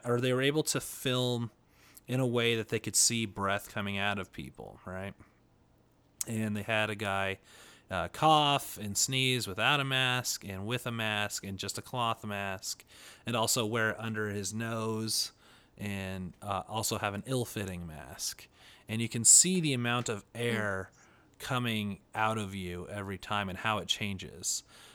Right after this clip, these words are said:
Speaker 1: So wearing a
Speaker 2: Mm-hmm.
Speaker 1: mask under your nose was the same level of not just, just not even wearing a mask.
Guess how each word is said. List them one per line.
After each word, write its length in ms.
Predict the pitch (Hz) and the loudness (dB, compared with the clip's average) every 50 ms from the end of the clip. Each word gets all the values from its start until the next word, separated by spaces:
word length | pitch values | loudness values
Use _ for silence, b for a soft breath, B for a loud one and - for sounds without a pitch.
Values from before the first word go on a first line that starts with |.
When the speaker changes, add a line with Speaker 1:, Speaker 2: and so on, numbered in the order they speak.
| B B | B B
Speaker 1:
So 300 | - - - 143 131 123 | 4 6 6 8 8 6
wearing 500 | 123 123 131 135 139 143 160 165 170 165 156 | 4 4 4 4 6 6 6 6 6 4 4
a 20 | |
Speaker 2:
Mm-hmm. 60 | 143 | 4
Speaker 1:
mask 260 | 139 135 131 123 - - | 6 6 6 4 4 2
under 220 | 135 135 131 131 | 2 2 4 4
your 160 | 127 120 113 107 | 4 4 4 4
nose 640 | 110 117 117 117 113 110 107 107 104 98 - - - - _ _ _ _ _ _ _ _ _ _ _ | 4 4 4 4 4 4 4 4 4 4 2 2 2 -2 _ _ _ _ _ _ _ _ _ _ _
was 440 | - 139 143 127 123 117 113 110 110 | -6 0 2 4 4 4 4 2 0
the 180 | 120 117 110 107 | 0 0 2 6
same 480 | - - - - 131 123 120 120 120 | 8 10 10 10 10 6 4 2 2
level 360 | 113 110 107 104 101 101 101 | 2 2 0 0 0 0 0
of 120 | 101 98 104 | -2 -2 -2
not 260 | 104 98 95 - - | 0 0 0 0 0
just, 180 | 98 92 - - - - 98 110 | -6 -10 -10 -10 -12 -10 -4 2
just 180 | - - - | 2 2 2
not 180 | 113 104 101 98 | 2 0 0 0
even 140 | 95 92 92 | -2 -4 -4
wearing 240 | 92 90 90 87 | -4 -6 -6 -6
a 60 | 85 85 | -8 -8
mask. 420 | 85 82 65 - - - - - | -10 -10 -12 -12 -12 -12 -14 -14